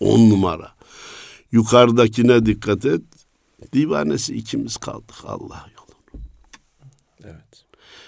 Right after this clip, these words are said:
Speaker 1: Müslüman gariptir dedik, öksüzdür dedik ya biraz evvel. Ama moralini bozmayacak. Bizde kesinlikle çoğunluk şaşmazlık ölçüsü, doğruluk ölçüsü değildir.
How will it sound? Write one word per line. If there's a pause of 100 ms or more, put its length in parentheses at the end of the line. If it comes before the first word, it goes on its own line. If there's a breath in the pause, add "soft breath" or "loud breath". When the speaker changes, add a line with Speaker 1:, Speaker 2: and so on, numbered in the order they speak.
(120 soft breath)
Speaker 1:
Müslüman
gariptir
dedik,
öksüzdür
dedik
ya
biraz
evvel. (120)
Ama
moralini
bozmayacak. (1400 loud breath)
Bizde
kesinlikle
çoğunluk (920)
şaşmazlık
ölçüsü,
doğruluk
ölçüsü
değildir.